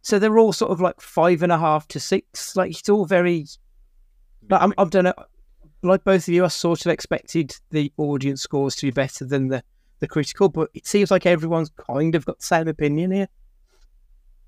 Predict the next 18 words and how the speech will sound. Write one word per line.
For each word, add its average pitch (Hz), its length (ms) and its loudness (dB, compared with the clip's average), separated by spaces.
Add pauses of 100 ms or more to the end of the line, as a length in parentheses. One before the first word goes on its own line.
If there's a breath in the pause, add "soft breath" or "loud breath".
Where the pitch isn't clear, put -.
(760)
So 214 300 4
critically, 175 880 0
Megan 185 640 2
Navarro 160 640 2
from 160 280 -2
Bloody 156 340 -4
Disgusting, 156 800 -4 (680)
Adler's 180 360 4
efficient 190 500 0
directing 156 580 0
and 143 120 -6
Cage's 151 680 -4 (180)
Unleashed, 156 800 0
uh, 151 120 -2
sorry, - 220 -2
and 160 140 -2
Cage 165 360 0
Unleashed 139 640 -2